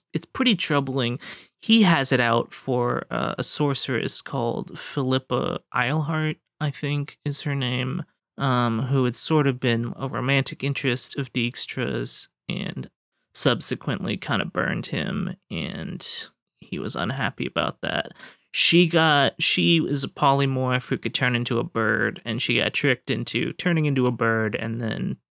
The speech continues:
being put in a position where she couldn't change out of being a bird. Dijkstra comes into possession of that bird, not knowing it's her. She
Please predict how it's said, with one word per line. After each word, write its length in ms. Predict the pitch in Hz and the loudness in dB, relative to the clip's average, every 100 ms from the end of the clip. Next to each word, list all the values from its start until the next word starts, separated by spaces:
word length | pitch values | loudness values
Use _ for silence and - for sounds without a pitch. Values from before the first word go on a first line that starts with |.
| _ | _
being 240 | 143 123 120 | -2 0 0
put 180 | 139 - | -2 -2
in 60 | |
a 40 | - | -6
position 440 | - 95 - 123 | -4 -2 -2 -4
where 80 | 131 | -4
she 160 | - | -6
couldn't 360 | - - - - | -4 -6 -6 -6
change 320 | - 67 - | -4 -4 -4
out 140 | - - | -4 -4
of 100 | - | -4
being 180 | 87 | -6
a 40 | - | -6
bird. 400 | - 85 82 - - - - _ _ _ 139 | -6 -4 -4 -6 -16 -18 -20 _ _ _ 2
Dijkstra 640 | 131 131 - 131 113 113 - | 4 4 2 4 2 0 -4
comes 300 | - 120 117 | 0 0 0
into 160 | 123 - | -4 -4
possession 480 | 120 127 131 - 143 | -2 0 0 0 0
of 60 | |
that 220 | 139 139 | 0 -2
bird, 320 | 143 139 139 135 | -2 -2 -2 -2
not 180 | 113 - | -6 -4
knowing 240 | 113 127 | -6 -6
it's 160 | 131 - | -4 0
her. 380 | 139 139 131 - _ _ | 2 2 0 -6 _ _
She 640 | - - 127 120 120 - | -4 0 2 2 0 -4